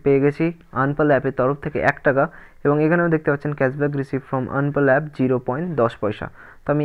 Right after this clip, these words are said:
এর আগে এক টাকা উইথড্র করেছিলাম, তার সাথে আমি জিরো পয়েন্ট দশ টাকাও পেয়ে গেছি। তো এখন আমার টোটাল আর্নিং হচ্ছে পাঁচ টাকা, অর্থাৎ সাইন আপ বোনাস যেটা ছিল তার থেকে আমি অর্ধেক অর্ধেক করে এরকমভাবে উইথড্র করতে পারবো। একেবারে পঞ্চাশ টাকা কিংবা একশো টাকা উইথড্র করতে পারবো না। যদি পঞ্চাশ টাকা কিংবা একশো টাকা উইথড্র করতে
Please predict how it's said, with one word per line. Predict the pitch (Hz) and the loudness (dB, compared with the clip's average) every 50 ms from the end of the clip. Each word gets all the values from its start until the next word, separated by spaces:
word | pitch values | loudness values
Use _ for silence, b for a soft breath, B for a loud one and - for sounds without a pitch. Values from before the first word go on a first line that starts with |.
| 151 | 2
এর | 151 151 151 | 2 4 4
আগে | 156 151 143 | 4 4 2
এক | 147 - - | 2 0 0
টাকা | 156 165 | 2 4
উইথড্র | 165 165 165 175 175 | 4 2 2 0 0
করেছিলাম, | 165 170 170 170 - 180 185 | 0 0 -2 -2 -2 -6 -4
তার | 185 - 120 127 | -2 -2 -2 -2
সাথে | - 127 120 131 131 | -2 -4 -4 -2 -4
আমি | 135 135 135 | -4 -4 -2
জিরো | 131 123 123 123 123 - | -2 -2 -2 -2 -2 -4
পয়েন্ট | 127 131 131 123 120 | -4 -4 -4 -2 -4
দশ | 117 117 - - | -4 -4 -6 -6
টাকাও | 131 139 139 151 151 - | -4 -2 -2 -4 -2 0
পেয়ে | 135 139 143 147 | 0 2 2 2
গেছি। | 156 151 - - 190 B B B B B B B - | 0 0 -2 -6 -10 B B B B B B B -4
তো | - 120 117 117 117 117 - - - | 0 0 2 2 0 0 -4 -8 -8
এখন | - - 131 143 - 175 165 | 0 2 2 2 2 0 0
আমার | 151 147 147 147 | 0 0 -2 0
টোটাল | - 147 135 135 147 147 143 135 | 0 0 2 2 2 2 2 2
আর্নিং | 139 135 139 147 147 147 | 0 0 0 -2 -2 -2
হচ্ছে | 143 147 - 156 151 - - | -4 -4 -4 -6 -6 -2 0
পাঁচ | 135 131 139 143 - - | 0 0 0 0 -2 -2
টাকা, | 147 131 143 156 175 - | -2 0 0 0 -2 -4
অর্থাৎ | - 120 - - 135 127 - | -6 -6 -4 -4 -6 -2 0
সাইন | 131 123 127 135 | 0 0 0 0
আপ | 147 147 143 143 | -2 -2 0 0
বোনাস | 147 147 151 156 151 139 | 0 0 0 -2 -2 -2
যেটা | 139 135 - 139 | -2 0 0 -2
ছিল | 139 - 147 147 175 - B B B B B B - _ - | -2 -2 -2 -2 -2 -4 B B B B B B -20 _ 4
তার | - 135 127 - - | 4 4 4 4 0
থেকে | 160 151 | -2 -2
আমি | 151 147 143 127 | 0 0 2 2
অর্ধেক | 123 120 123 135 135 135 | 2 2 2 2 2 0
অর্ধেক | 135 143 156 151 156 - | 0 0 -2 -2 -2 -2
করে | 151 147 | 0 0
এরকমভাবে | 135 123 - 139 131 135 143 139 123 | 0 0 -2 -2 -2 0 0 0 0
উইথড্র | 131 127 131 143 139 - | 0 0 0 -2 -2 -2
করতে | 127 120 - - 120 | -4 -6 -4 -4 -2
পারবো। | 117 120 120 113 107 123 | -2 -2 -2 -2 -2 -2
একেবারে | 131 - 139 143 143 160 160 - | -2 0 -2 0 0 0 -2 -2
পঞ্চাশ | 143 131 127 135 - - | -6 -6 -6 -6 -6 -6
টাকা | 139 147 156 151 | -6 -8 -6 -6
কিংবা | 151 139 131 | -4 -2 -2
একশো | 127 - - - | -2 -4 -4 -4
টাকা | - 151 147 | -2 0 0
উইথড্র | 143 139 139 147 | 0 0 0 0
করতে | 143 151 147 147 156 | -2 -2 -2 0 0
পারবো | 147 143 147 | 0 0 0
না। | 160 180 185 B B B B B - 143 | -2 -4 -4 B B B B B 0 2
যদি | 151 151 151 147 147 | 4 4 4 2 0
পঞ্চাশ | 147 139 139 139 143 - | -2 -4 -4 -4 -2 -2
টাকা | 165 160 156 | -2 0 0
কিংবা | 160 151 143 135 | -2 -2 0 0
একশো | 131 - - 160 | -2 -2 -4 -2
টাকা | 151 147 143 | -2 0 0
উইথড্র | 135 135 139 147 143 | 0 0 -2 -4 -4
করতে | 147 139 135 - 156 | -4 -6 -4 -2 -4